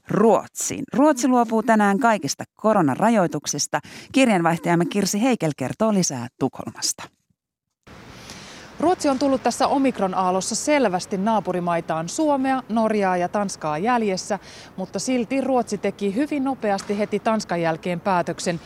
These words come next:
Speaker 2: luopua kaikista rajoituksista kerralla. Enää ei täällä tarvitse siis jonottaa kauppoihin, joiden asiakasmääriä on rajoitettu,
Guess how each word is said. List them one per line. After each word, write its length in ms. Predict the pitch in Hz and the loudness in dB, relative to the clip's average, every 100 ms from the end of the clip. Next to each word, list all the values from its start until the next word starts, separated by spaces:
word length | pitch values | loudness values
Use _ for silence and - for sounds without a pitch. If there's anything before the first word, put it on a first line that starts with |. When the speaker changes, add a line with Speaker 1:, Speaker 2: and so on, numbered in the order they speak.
| - - - | -14 -8 0
Speaker 2:
luopua 380 | 311 - 240 | 0 2 0
kaikista 580 | 220 240 220 214 196 190 | 0 2 2 0 -4 -2
rajoituksista 840 | 180 175 160 160 - - 156 - | 0 0 -2 -4 -8 -8 -8 -8
kerralla. 640 | 151 - 185 160 139 143 131 - - - - - | -6 -2 -2 0 -4 -6 -8 -14 -18 -18 -16 -2
Enää 320 | 277 269 190 | 0 2 2
ei 160 | 254 285 | 0 0
täällä 260 | 294 262 | 0 0
tarvitse 500 | 240 262 226 202 - | 0 0 0 -2 -4
siis 440 | 180 - 190 175 165 | -6 -2 -2 -2 -6
jonottaa 520 | 175 185 160 - 160 | -4 -2 -4 -4 -6
kauppoihin, 920 | 151 254 262 - 262 247 240 262 247 190 | -2 0 0 -2 0 0 2 0 -2 -4
joiden 280 | 151 151 151 | -4 -4 -4
asiakasmääriä 840 | 190 240 208 185 185 160 151 147 | -2 0 0 -4 -4 -4 -2 -4
on 120 | 151 151 | -4 -2
rajoitettu, 760 | 254 240 220 214 208 - | 0 2 0 -2 -4 -4